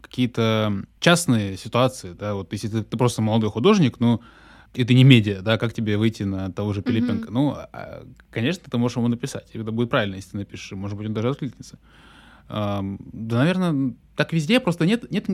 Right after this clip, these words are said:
Speaker 1: каких-то институций, которые бы тебя вот подталкивали. Хотя у нас, кстати, есть детская художественная школа. Ну, одна на весь город, да, но
Speaker 2: <laughs>
Speaker 1: у нас есть колледж искусств в том числе.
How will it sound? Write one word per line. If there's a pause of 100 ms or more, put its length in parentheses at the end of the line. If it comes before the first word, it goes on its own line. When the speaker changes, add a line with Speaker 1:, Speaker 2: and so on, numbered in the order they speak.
(120)
Speaker 1:
каких-то
институций,
которые
бы
тебя
вот
подталкивали.
Хотя
у
нас,
кстати,
есть
детская
художественная
школа. (160)
Ну,
одна
на
весь
город,
да,
но
Speaker 2:
<laughs>
Speaker 1:
у
нас
есть
колледж
искусств (260)
в
том
числе.